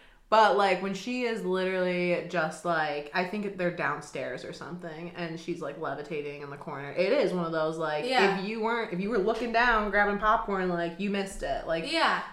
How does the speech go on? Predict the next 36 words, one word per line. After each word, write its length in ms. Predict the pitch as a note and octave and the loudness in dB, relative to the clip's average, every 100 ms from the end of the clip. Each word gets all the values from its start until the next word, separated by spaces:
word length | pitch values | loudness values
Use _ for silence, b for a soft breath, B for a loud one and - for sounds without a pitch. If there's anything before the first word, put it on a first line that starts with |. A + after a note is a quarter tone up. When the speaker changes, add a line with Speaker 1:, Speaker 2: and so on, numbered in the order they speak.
| - | 2
Speaker 1:
there 100 | G3 | 2
was 100 | G3 | 4
no 140 | A3 | 2
music 380 | G#3+ G#3+ G3 F3+ | 2 0 0 -2
to 80 | F#3+ | 0
be 80 | G3+ | 2
like, 180 | F#3 | 4
"Dun, 220 | - G#4+ G4 | 6 6 6
dun," 680 | G#4 G4+ G4+ G4 G4 G4 | 6 8 8 6 4 4
and 120 | - | 2
then 80 | A#3+ B3+ | 2 2
Speaker 2:
Mm-hmm. 60 | A3+ | 0
Speaker 1:
pan 320 | - G#3 G#3 | -2 0 0
the 60 | G3 | 2
camera 320 | A#3 G#3+ G3+ | 4 4 4
Speaker 2:
I, 40 | |
Speaker 1:
there. 440 | F3+ E3+ F3 F#3+ - - | 4 4 2 0 -4 2
Speaker 2:
I 160 | C4 D#4 | 2 4
really, 580 | B3+ C4+ D#4+ D#4+ D#4 - - - - - - - - - - - | 2 2 0 -6 -8 -12 -16 -16 -18 -20 -20 -20 -20 -20 -10 -2
I 140 | C4 | 0
don't 160 | F4+ F4+ | 0 0
think, 180 | F4 | -2
I 40 | - | -2
was 80 | C4 | -4
gonna 140 | E4 | -6
say 140 | - C#4+ | -4 -2
it's 200 | A#3+ - | -2 -4
underutilized. 640 | G#3+ G#3+ G#3 G3+ G3+ G#3 | -4 -4 -6 -4 -4 -4
I 40 | A#3 | -6
actually 220 | B3+ D4 | -6 -6
don't 200 | G3+ G3+ | -6 -8
think 160 | G#3+ | -10
so. 240 | - B3+ C#4 | -10 -8 -8
I 100 | A3 | -8
think 260 | G#3+ C#4 - | -8 -10 -8
that 360 | D#4+ C4+ - | -6 -6 -10